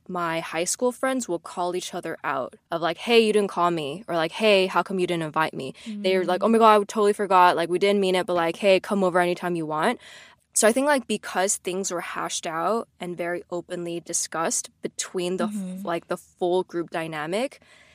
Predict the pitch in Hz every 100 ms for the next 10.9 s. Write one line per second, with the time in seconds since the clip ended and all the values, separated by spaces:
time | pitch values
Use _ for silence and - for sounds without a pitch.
0 | _ _ 190 190 208 220 214 202 220 214
1 | 175 175 - 180 170 170 156 165 - 165
2 | - 190 180 214 226 196 170 165 165 165
3 | 180 170 165 165 - 170 180 185 180 -
4 | 165 165 165 - 151 175 269 - - -
5 | _ 202 - 190 170 196 170 - 175 170
6 | 160 170 - 165 156 170 160 151 147 185
7 | 277 _ _ 233 226 302 - 339 175 151
8 | _ 180 208 - 262 - 180 165 - 180
9 | 175 180 - 175 175 175 156 190 - 190
10 | 160 160 151 160 160 175 185 170